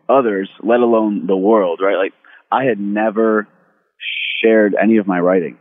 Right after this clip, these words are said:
I've been writing a book since two thousand eleven, and I never shared a single piece of my writing with anybody, not even my fiance,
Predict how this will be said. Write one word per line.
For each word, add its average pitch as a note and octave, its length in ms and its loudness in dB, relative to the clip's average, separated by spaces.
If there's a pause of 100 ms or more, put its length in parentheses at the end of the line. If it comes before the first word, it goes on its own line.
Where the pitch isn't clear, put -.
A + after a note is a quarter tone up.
I've A2 180 0
been G#2 160 0
writing G2+ 260 2
a F2+ 60 -4
book A2 260 -2
since F#2 200 -8
two - 80 -12
thousand G2+ 280 0
eleven, F2 480 -2 (320)
and G#2 100 -2
I G2+ 100 2
never F#2+ 360 0
shared F#2+ 400 0
a E2 140 -8
single G2 180 0
piece F#2+ 220 -4
of F#2 60 -4
my F2+ 140 0
writing F#2 240 0
with E2+ 180 -8
anybody, F#2+ 300 -2
not G2 160 0
even A2+ 120 0
my F#2 200 0
fiance, F2+ 540 -2